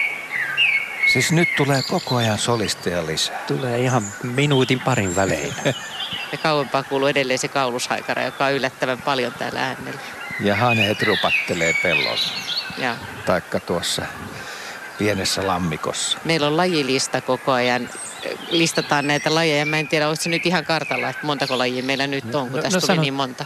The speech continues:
Speaker 2: joo, sanotaan, tämän lähetyksen alkaessa meillä oli yksitoista lajia, ja nythän tässä tuli ihan suorana muutama lisää, että ne on neljätoista, kun olisi nyt, tarkistetaan kohta.
Speaker 3: Kohta tarkistetaan, ja sitten on jännittävää tosiaan nähdä, että mitä,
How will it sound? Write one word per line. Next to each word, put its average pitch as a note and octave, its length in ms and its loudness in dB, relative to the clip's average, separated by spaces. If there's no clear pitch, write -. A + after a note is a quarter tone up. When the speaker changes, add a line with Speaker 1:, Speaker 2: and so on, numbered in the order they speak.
Speaker 2:
joo, C3 300 4
sanotaan, C3 280 2
tämän C#3+ 160 2
lähetyksen G#2+ 600 2
alkaessa G#2 540 4
meillä G2+ 280 0
oli G2 180 -2
yksitoista C#3+ 840 2
lajia, B2 360 4
ja A#2 180 2
nythän B2 240 0
tässä - 180 0
tuli A#2+ 240 4
ihan A2+ 340 2
suorana A2+ 420 2
muutama A2 440 2
lisää, F#2+ 460 2
että E2+ 280 -2
ne G2+ 120 0
on G2 140 0
neljätoista, G#2 640 2
kun C3 180 2
olisi A#2+ 260 2
nyt, B2 140 2
tarkistetaan B2+ 600 0
kohta. B2 380 0
Speaker 3:
Kohta C#3+ 260 -6
tarkistetaan, C#3 760 -2
ja C3+ 80 0
sitten D3 280 -2
on C#3+ 60 2
jännittävää C3+ 560 -4
tosiaan C#3 380 -6
nähdä, C#3 200 -2
että B2 180 -8
mitä, C#3 200 -4